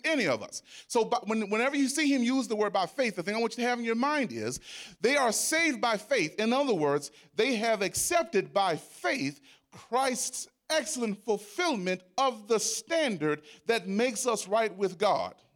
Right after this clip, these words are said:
Okay? And then you have the alternative view. Starting in verse thirty-two, I'm sorry, uh, verse, at the end of the, the verse thirty-one,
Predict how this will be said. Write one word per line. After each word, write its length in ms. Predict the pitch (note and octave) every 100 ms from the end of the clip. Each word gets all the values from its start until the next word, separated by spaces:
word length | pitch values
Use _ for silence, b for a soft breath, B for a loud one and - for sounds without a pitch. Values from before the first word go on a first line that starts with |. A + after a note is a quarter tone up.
| - -
Okay? 340 | C3+ G3 A3 - B B
And 100 | A3+
then 80 | C4+
you 120 | C4+
have 140 | A#3+
the 100 | A3+
alternative 720 | A#3 A3+ A#3 F#4 F4+ A3+ F3+ B2+
view. 360 | A#2+ A#2+ A3 - _ _ _ _ _ _ _ _ b b b
Starting 240 | G3+ G#3
in 60 | G3
verse 100 | F#3
thirty-two, 600 | G3+ F#3 - E3+ E3 F#3 -
I'm 60 | D3
sorry, 280 | - B2+ B2+
uh, 140 | D3+ C#3+
verse, 240 | F3+ E3+
at 100 | F#3
the 80 | G3
end 140 | G#3+ G3+
of 100 | D#3
the, 180 | D#3+ C3
the 60 | F3+
verse 160 | G3
thirty-one, 420 | G3+ F3 F#3 C#3